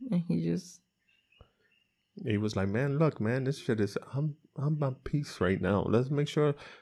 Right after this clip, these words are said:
Speaker 2: like, I don't want nobody stealing my wife." <laughs> Stealing none of
Speaker 1: Killing.
Speaker 2: my stuff, being in my business. Why you over there worried what I'm doing?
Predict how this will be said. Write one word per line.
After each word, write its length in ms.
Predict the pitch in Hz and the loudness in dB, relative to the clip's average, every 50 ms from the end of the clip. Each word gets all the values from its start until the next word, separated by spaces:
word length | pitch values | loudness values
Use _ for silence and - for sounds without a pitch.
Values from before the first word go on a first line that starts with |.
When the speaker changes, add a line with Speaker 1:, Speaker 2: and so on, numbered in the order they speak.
| _ _ _ | _ _ _
Speaker 2:
like, 180 | 127 120 - - | 4 4 6 6
I 80 | 113 | 4
don't 160 | 113 127 139 139 | 6 6 6 6
want 140 | 139 139 | 6 6
nobody 340 | 139 139 131 131 127 123 113 | 6 6 6 6 6 6 4
stealing 380 | 110 - - - 120 131 147 151 | 0 2 2 2 4 4 4 4
my 180 | 151 147 151 | 4 6 6
wife." 760 | 143 139 123 104 92 110 127 180 160 - - - - - - - - | 8 8 10 10 10 10 10 10 6 4 -4 -2 2 2 2 6 10
<laughs> 40 | - - - - - - 170 - - - _ _ _ - _ _ _ - - _ _ _ - - - - - 262 247 208 - | 10 10 10 10 6 6 6 6 2 -10 _ _ _ -20 _ _ _ -20 -20 _ _ _ 0 2 2 2 2 0 -4 -4 -6
Stealing 380 | - - - - 208 202 214 233 | -10 -14 6 10 12 12 12 12
none 100 | 247 233 | 12 12
of 80 | 220 - | 12 10
Speaker 1:
Killing. 140 | - 139 | 10 10
Speaker 2:
my 140 | 143 147 165 | 10 10 8
stuff, 600 | 165 - - - 117 110 110 110 - - - - - _ _ _ - - - - 135 117 | 8 6 6 8 10 10 10 8 4 -4 -16 -18 -20 _ _ _ -20 -16 -10 -6 -6 4
being 240 | 104 104 107 117 135 | 6 8 8 10 8
in 80 | 143 156 | 8 8
my 120 | 156 156 | 6 6
business. 440 | 151 135 131 127 123 - 135 123 123 | 6 8 6 6 8 6 4 6 10
Why 120 | 120 117 139 | 10 10 12
you 140 | 160 170 | 12 10
over 140 | 175 170 165 165 | 8 8 8 8
there 180 | 165 160 156 156 | 10 10 10 8
worried 220 | 156 151 147 143 | 8 8 8 10
what 160 | 143 139 139 | 10 10 10
I'm 180 | 139 139 135 123 | 10 8 8 8
doing? 380 | 110 104 101 95 92 98 104 | 6 6 6 6 2 0 -2